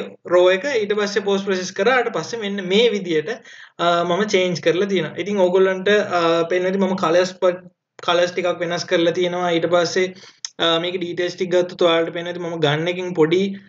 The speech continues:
අ, ස්මෝක් එකක් යන විදියට දාලා තියෙනවා. සහ අර ගන් එක දැන් අර, දැන් අර, අ, ෂූට් කරලා ඉවර වුණාට පස්සේ අර පොඩි රත් වෙන ගතියක් වගේ දාන්න.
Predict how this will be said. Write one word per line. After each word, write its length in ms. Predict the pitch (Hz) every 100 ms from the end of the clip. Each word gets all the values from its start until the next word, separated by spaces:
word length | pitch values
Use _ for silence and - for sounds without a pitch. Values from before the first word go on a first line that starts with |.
| _
අ, 200 | 160 165
ස්මෝක් 360 | 160 180 175 165
එකක් 260 | 170 175 175
යන 180 | 170
විදියට 340 | 170 170 175 165
දාලා 280 | 170 170 170
තියෙනවා. 340 | 180 175 180
සහ 100 | 160
අර 360 | 170 208 185 170
ගන් 340 | 151 151 175
එක 160 | 196 190
දැන් 200 | 175 175
අර, 120 | 170 - _ _ 160
දැන් 280 | 151 185 208
අර, 140 | 196 202 - - _ -
අ, 220 | 180 180
ෂූට් 280 | 202 202 202
කරලා 200 | 208 208
ඉවර 160 | 196 196
වුණාට 280 | 196 196
පස්සේ 640 | 196 185 - 214 208 208 - _ _
අර 240 | 180 180
පොඩි 260 | 190 190 196
රත් 240 | 175 165
වෙන 180 | 202 196
ගතියක් 360 | 196 196 196 196
වගේ 240 | 196 196
දාන්න. 380 | 190 190 196